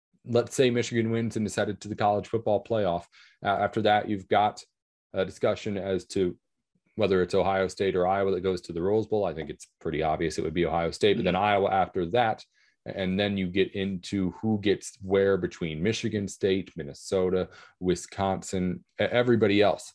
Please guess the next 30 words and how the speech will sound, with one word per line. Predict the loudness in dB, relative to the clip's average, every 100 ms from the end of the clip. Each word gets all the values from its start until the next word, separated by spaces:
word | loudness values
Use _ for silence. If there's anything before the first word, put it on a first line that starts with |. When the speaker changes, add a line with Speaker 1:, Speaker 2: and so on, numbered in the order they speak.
| _
Speaker 1:
that's | -4 0 0
eligible | 0 2 2 0 0 -2
for | 0
a | -2
bowl | 0 0 0
here | -2 -4 -2
out | -4
of | -4
the |
Big | -4 -6 -4
Ten. | -2 -2 -2 -10 -20 -20 -18
Where | -12 -8 2 4 6
do | 4
you | -2
start | 0 0 0
to | 0
rank | 0 0 -2
these | -4 -4
teams | -4 -2 -2 -2
kind | -4 -2
of |
top | 2 0 2
to |
bottom | 4 4 4
after | 2 -2 -2
you | 0
get | -2 -2
done | -4 -4
with | -4 -2
Michigan? | -2 -2 -6